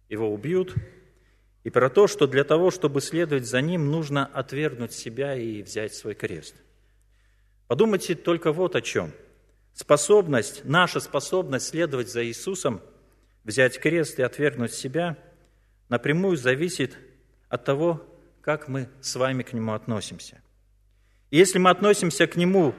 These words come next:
просто как к учителю морали, или как к некой исторической фигуре, или просто как к пророку, то есть, по сути, относимся неправильно, то есть вероятность, что мы не сможем пройти этот путь до конца.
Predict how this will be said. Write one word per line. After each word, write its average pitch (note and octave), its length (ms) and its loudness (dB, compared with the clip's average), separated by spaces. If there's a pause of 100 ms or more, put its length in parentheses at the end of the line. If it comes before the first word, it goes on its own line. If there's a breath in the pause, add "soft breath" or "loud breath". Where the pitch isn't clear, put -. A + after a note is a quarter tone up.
просто F3+ 360 4
как C#3 260 0
к - 20 -18
учителю E3+ 600 -4 (800)
морали, C#3+ 540 6 (480 loud breath)
или D3+ 140 4
как D3+ 240 4
к - 60 -2
некой F3+ 300 4
исторической D#3 600 0
фигуре, D3+ 460 2
или C#3 120 2
просто D#3 440 2
как - 300 -2
к - 40 -20
пророку, C3+ 560 0 (840)
то - 60 2
есть, C3+ 160 2
по C#3 100 2
сути, F#3 540 -4 (180 loud breath)
относимся C3+ 600 0
неправильно, D3 680 0 (720)
то C3+ 60 2
есть D3+ 180 0
вероятность, D3 520 4
что - 180 -2
мы D3 120 2
не D3+ 100 2
сможем D3+ 420 -2
пройти B2 360 0
этот B2+ 280 -6
путь A#2+ 160 -8
до G#2+ 100 -4
конца. A2 440 -10